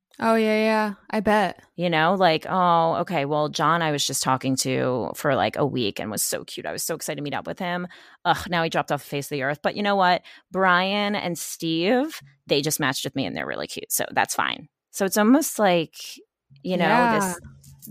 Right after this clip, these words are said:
Speaker 2: this high, but, like, superficially, because back then,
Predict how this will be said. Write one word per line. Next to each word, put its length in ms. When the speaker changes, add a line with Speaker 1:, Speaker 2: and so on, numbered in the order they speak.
Speaker 2:
this 340
high, 560
but, 260
like, 160
superficially, 920
because 440
back 220
then, 500